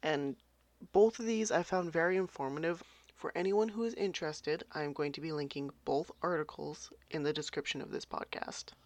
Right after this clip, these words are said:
So while I was looking this up, and, like, these two articles were very helpful and informative, one of the things I discovered was the first research study on pets and mental health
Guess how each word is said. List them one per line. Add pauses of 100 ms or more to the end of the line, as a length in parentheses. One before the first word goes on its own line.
(800)
So
while
I
was
looking
this
up,
and,
like,
these
two
articles
were
very
helpful
and
informative, (180)
one
of
the (100)
things
I
discovered
was (800)
the
first
research
study
on
pets
and
mental
health